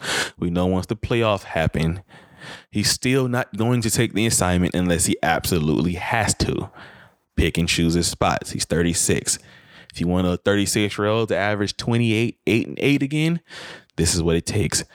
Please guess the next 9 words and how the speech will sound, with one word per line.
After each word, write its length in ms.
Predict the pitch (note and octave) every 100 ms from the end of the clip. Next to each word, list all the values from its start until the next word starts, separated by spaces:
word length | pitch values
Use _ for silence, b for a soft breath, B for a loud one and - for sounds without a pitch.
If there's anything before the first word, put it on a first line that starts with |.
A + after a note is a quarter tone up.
| B
So 140 | -
anyways, 420 | G2 E2+ C#2+ - - - - _ _ _ _ _ _ _ _ _ _ _ _ - B B B B B B B B B B B B B B _ -
I 80 |
believe 320 | C3 C#3 C3+ C3
that 120 | B2+
our 120 | B2
defensive, 480 | B2+ A#2 A#2+ B2 A#2+
uh, 320 | A2 A2 G#2 G2+ G2+ F#2+ B B B -
prowess 720 | - G2+ F#2 F2+ - - -